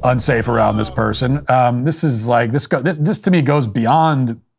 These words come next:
this goes far beyond harassing. This is, like, actual breaking and entering and physical intimidation inside your own house. Like,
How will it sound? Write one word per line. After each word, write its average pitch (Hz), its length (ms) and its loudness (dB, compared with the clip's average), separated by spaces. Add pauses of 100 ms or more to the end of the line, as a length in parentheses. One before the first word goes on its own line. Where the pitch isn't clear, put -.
(140)
this 160 160 -2
goes 135 260 0
far 208 420 0
beyond 143 280 0
harassing. 107 580 -4
This 113 180 -4
is, 104 140 -4
like, 104 240 -2
actual 110 340 -2
breaking 107 440 -4
and 95 80 -6
entering 139 560 -2
and 80 180 -8 (420)
physical 127 400 -2
intimidation 113 600 -2
inside 113 400 -2
your 107 100 -4
own 98 80 -4
house. 117 540 -4
Like, 101 220 -4